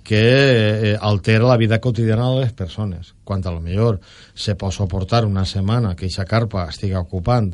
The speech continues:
la via pública, però un mes a lo millor seria excessiu, no? Jo penso que és una, una relació objectiva, no? Que a lo millor un mes seria excessiu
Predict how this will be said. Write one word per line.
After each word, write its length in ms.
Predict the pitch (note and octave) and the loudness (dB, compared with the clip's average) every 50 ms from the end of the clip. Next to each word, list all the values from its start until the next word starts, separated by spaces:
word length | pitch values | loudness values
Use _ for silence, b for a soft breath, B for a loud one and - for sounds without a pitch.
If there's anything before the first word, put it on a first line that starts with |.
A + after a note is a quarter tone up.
| - B B B B B | -8 B B B B B
la 100 | F#2 F2+ | -6 -4
via 200 | F2+ F#2 F#2+ G2+ | -4 -2 -2 -2
pública, 580 | F#2 - B2 B2+ B2+ C3 B2+ A2+ B2 A#2+ C3 D3+ D3 B B B B B | -2 0 0 2 2 2 0 0 0 0 -2 -2 -6 B B B B B
però 180 | G#2+ G#2+ G2+ F#2+ | 0 0 0 0
un 140 | F#2+ G#2 G#2 | 0 0 2
mes 360 | G#2+ A2 A2+ A2 A#2+ - - | 2 2 2 2 0 0 -2
a 20 | |
lo 100 | A2+ G#2+ | -2 -2
millor 240 | G2+ G2+ G2+ G2 G2 | -2 -2 -2 -2 -4
seria 300 | F2 F#2 A2 G2+ G2+ F#2 | -4 -4 -4 -2 -2 -4
excessiu, 480 | F2 - - F2+ E2 - G#2+ G2+ F2 E2 - | -6 -6 -8 -10 -6 -4 -4 -4 -4 -4 -8
no? 80 | F#2 F#2 | -6 -6
Jo 80 | G2 G2 | -4 -4
penso 200 | F2+ F#2+ F2+ G2 | -4 -4 -4 -4
que 80 | G2 G2+ | -4 -4
és 80 | E2+ E2 | -4 -4
una, 220 | F#2+ F#2+ F#2+ F#2+ F#2+ F#2+ b b b b b b | -4 -4 -4 -6 -6 -10 b b b b b b
una 100 | G2+ G#2 | -6 -4
relació 420 | G2 G2 G2 F#2+ F#2+ - G#2+ G#2 G#2+ | -4 -4 -6 -6 -6 -4 -2 -2 -2
objectiva, 520 | G2+ - - F#2+ D#2+ A2 A2 G2+ F2+ E2 | -4 -4 -6 -4 0 0 0 0 0 -2
no? 160 | D#2+ F2+ G#2 G#2 | -4 -4 -6 -6
Que 100 | G2+ E2+ | -6 -8
a 20 | |
lo 60 | E2 | -8
millor 180 | F2+ F#2 F#2 F#2+ | -8 -6 -6 -4
un 60 | F#2 G2 | -2 -2
mes 220 | G#2+ A2 G#2+ - G2+ | -2 -2 -2 -2 -6
seria 300 | E2+ G2 G2 G#2 G#2+ G#2+ | -6 -6 -6 -4 -4 -4
excessiu 400 | F#2 G#2+ A#2 A2 A#2 C3+ C#3+ D3+ | -4 -4 -4 -2 0 -2 -2 -2